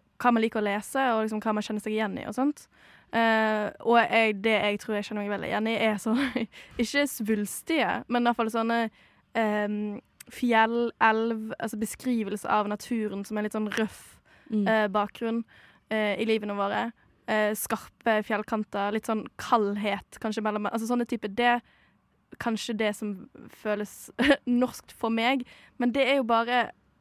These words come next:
Speaker 1: når jeg er hjemme på en måte, og så blir liksom, når jeg er i Oslo, så blir det noe helt annet, så det er helt umulig å sammenkoble det, hvis det
Speaker 2: Du har en veldig vestlandsk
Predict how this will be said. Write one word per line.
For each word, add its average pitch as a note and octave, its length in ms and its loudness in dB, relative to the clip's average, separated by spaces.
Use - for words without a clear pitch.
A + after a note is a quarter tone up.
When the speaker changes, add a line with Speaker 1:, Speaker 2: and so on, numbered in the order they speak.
Speaker 1:
når A#3 220 2
jeg A3 100 2
er G#3+ 180 2
hjemme C4 100 0
på B3+ 80 -2
en G#3+ 120 0
måte, - 180 -6
og A#3 60 -4
så B3+ 180 0
blir A3 160 -2
liksom, A3+ 320 -4
når A3+ 140 -2
jeg G#3+ 120 -2
er G#3 180 -4
i - 40 -10
Oslo, - 280 -8
så B3+ 100 -8
blir A3 120 -2
det G#3 80 -4
noe G#3 80 -4
helt B3+ 300 -2
annet, G#3 260 -6
så - 140 -4
det A3+ 320 -4
er - 140 -2
helt G#3 220 -4
umulig G#3 560 -2
å - 220 -6
sammenkoble G#3+ 640 -4
det, A#3 100 -6
hvis A3+ 200 -10
det - 380 -8
Speaker 2:
Du G#3+ 100 -2
har A3+ 120 2
en A3+ 80 2
veldig G#3+ 160 2
vestlandsk F#3+ 800 -2